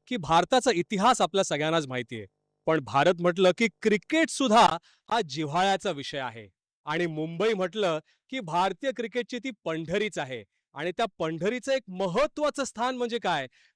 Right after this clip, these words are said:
तर शिवाजी पार्क आणि शिवाजी पार्क जिमखाना. शिवाजी पार्क जिमखान्याचा एक समृद्ध असा इतिहास आहे. विजय मांजरेकर, रमाकांत देसाई, अजित वाडेकर, ते आता श्रेयस अय्यर आणि पुढची पिढी देखील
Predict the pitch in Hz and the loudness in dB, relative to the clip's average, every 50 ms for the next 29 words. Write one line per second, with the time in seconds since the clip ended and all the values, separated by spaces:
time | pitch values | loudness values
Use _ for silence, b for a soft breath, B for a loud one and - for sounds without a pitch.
0 | _ _ 190 190 175 - - 165 165 160 156 160 - 165 151 139 135 - _ _ | _ _ -4 -4 -2 -4 -4 -4 -4 -4 -4 -6 -4 -2 -2 -2 -4 -6 _ _
1 | _ _ _ 147 147 160 185 214 202 - - 170 147 151 156 160 147 170 - - | _ _ _ -8 -6 -4 -2 -4 -4 -4 -10 -8 -4 -4 -4 -4 -6 -8 -4 -2
2 | 156 151 151 135 - 139 120 113 - - 143 131 117 101 _ _ _ _ _ _ | -2 -2 -2 -4 -10 -16 -16 -16 -10 -10 -10 -8 -10 -14 _ _ _ _ _ _
3 | _ - - 143 151 160 160 180 175 185 180 151 143 139 127 - 160 175 185 185 | _ -16 -8 -6 -6 -6 -6 -4 -4 -4 -4 -4 -8 -12 -8 -6 -4 -4 -4 -4
4 | 170 175 151 139 156 - - 233 - - - 214 208 202 202 214 240 277 226 196 | -4 -4 -6 -6 -4 -6 -6 -6 -6 -6 -4 -4 -4 -4 -4 -4 -6 -6 -6 -4
5 | 208 226 214 190 - 208 190 151 - - 151 127 165 170 170 - 151 123 123 107 | -2 -2 -2 -2 -2 -4 -6 -6 -6 -10 -6 -2 -2 -2 -2 -4 -10 -12 -14 -16
6 | - b b b b b b _ 131 151 165 - 175 185 180 170 156 143 143 147 | -18 b b b b b b _ -6 -6 -4 -2 0 0 0 0 -2 -4 -6 -6
7 | 143 135 139 156 180 175 143 - 151 143 139 135 127 127 143 156 165 156 - 175 | -6 -8 -6 -4 -4 -6 -4 -4 -4 -4 -4 -4 -6 -8 -6 -6 -6 -4 -4 -4
8 | 165 156 147 127 143 143 - - 185 170 160 156 143 135 147 143 139 139 131 180 | -4 -4 -4 -6 -6 -6 -6 -4 -2 -2 -2 -2 -4 -6 -6 -8 -8 -8 -6 -6
9 | 180 - 151 143 139 151 175 160 - 165 151 156 - 262 254 247 - _ 294 277 | -6 -6 -4 -4 -4 -4 -4 -4 -4 -6 -6 -6 -4 -4 -4 -4 -4 _ -6 -6
10 | - - 262 254 262 277 247 - 269 277 277 277 233 185 160 B B B B B | -4 -4 -4 -2 0 -2 0 0 -4 -2 0 0 0 0 -2 B B B B B
11 | 151 151 175 190 - _ 160 156 151 147 - - 214 160 175 175 165 202 214 185 | -8 -4 -4 -4 -6 _ -10 -10 -10 -8 -8 -10 -8 -4 -4 -4 -2 0 0 0
12 | 175 - - 214 175 156 | -2 0 0 -2 -2 -2